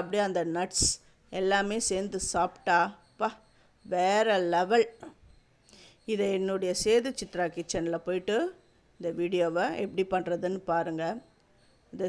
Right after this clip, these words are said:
செய்யறது மட்டும் இல்லாம, இது எப்படி இருந்தது அப்படின்னு எனக்கு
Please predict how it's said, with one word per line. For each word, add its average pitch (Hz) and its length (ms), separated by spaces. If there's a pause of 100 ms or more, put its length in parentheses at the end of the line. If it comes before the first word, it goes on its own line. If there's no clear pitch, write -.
(100)
செய்யறது 208 440 (100)
மட்டும் 196 320
இல்லாம, 175 360 (340)
இது 160 140 (140)
எப்படி 208 240 (100)
இருந்தது 196 400 (360)
அப்படின்னு 170 400
எனக்கு 175 300